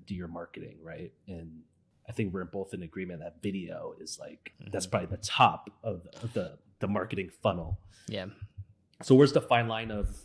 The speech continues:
Speaker 1: creating videos to generate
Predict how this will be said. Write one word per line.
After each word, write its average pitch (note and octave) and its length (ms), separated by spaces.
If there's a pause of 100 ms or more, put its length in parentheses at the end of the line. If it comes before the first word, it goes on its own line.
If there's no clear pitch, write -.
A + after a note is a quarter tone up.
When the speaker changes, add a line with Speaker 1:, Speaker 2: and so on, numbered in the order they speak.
(160)
Speaker 1:
creating A2+ 540
videos G2+ 880 (320)
to F#2+ 540
generate A2 360